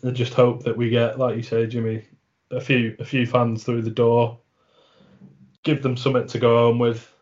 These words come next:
whether it's a good performance and maybe a, a narrow defeat or a draw on Tuesday night, and then, you know, get, get the ground rocking and get it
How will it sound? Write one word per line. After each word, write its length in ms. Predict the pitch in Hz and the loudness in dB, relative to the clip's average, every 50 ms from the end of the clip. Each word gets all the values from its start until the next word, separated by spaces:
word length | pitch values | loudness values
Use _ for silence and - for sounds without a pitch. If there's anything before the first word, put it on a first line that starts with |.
| _ _ _ | _ _ _
whether 260 | - 117 113 117 117 | -4 0 2 6 6
it's 160 | 113 110 - - | 6 6 4 -2
a 40 | |
good 220 | 110 117 120 113 - | -4 -4 -4 -4 -4
performance 840 | - 113 - 120 117 113 113 117 117 113 107 - - - - - _ _ _ _ _ _ - | -8 -8 -4 -2 0 2 2 2 0 0 -2 -6 -14 -18 -20 -20 _ _ _ _ _ _ -10
and 360 | 117 113 110 110 107 104 104 107 _ _ _ _ _ _ _ _ _ _ _ _ _ _ - | -6 -6 -4 -4 -4 -6 -8 -12 _ _ _ _ _ _ _ _ _ _ _ _ _ _ -12
maybe 320 | 104 107 107 104 98 101 | -8 -6 -6 -4 -4 -6
a, 160 | 101 98 - - | -6 -8 -10 -12
a 80 | 110 | -10
narrow 400 | 107 107 104 104 107 104 101 101 | -6 -6 -4 -2 -2 0 0 -2
defeat 480 | 98 - - - - 113 113 113 113 - | -2 -4 -8 -6 -6 -4 -2 -2 -2 -2
or 240 | - 107 107 104 104 | -4 -6 -6 -6 -6
a 40 | 101 | -6
draw 580 | 107 - 117 117 123 123 120 120 120 117 117 - _ _ _ - - - - - - - - - _ - | -4 0 2 4 4 4 4 4 2 0 -2 -6 _ _ _ -20 -20 -20 -20 -20 -20 -20 -20 -20 _ -2
on 140 | - 123 127 | 2 2 2
Tuesday 360 | 123 - 131 123 117 113 120 | 4 4 4 4 4 4 4
night, 340 | 117 117 120 120 123 120 - 120 | 4 4 6 6 4 4 2 0
and 140 | 117 117 120 | -2 0 0
then, 280 | 117 117 113 113 110 - _ _ _ _ - | 0 0 0 -2 -6 -10 _ _ _ _ -6
you 100 | 123 120 | -4 -2
know, 180 | 110 110 113 | 0 2 2
get, 260 | 110 110 - - - - | 0 0 -4 -6 -6 -8
get 120 | 123 123 | -8 -6
the 80 | 120 120 | -4 -2
ground 260 | 127 120 117 113 110 | -2 0 0 0 2
rocking 340 | 117 113 110 - - 113 110 | 0 0 0 0 -2 0 0
and 180 | 107 107 104 104 | 0 -2 -2 -2
get 140 | 120 113 - | -2 -2 -2
it 200 | - - - | -2 -6 -10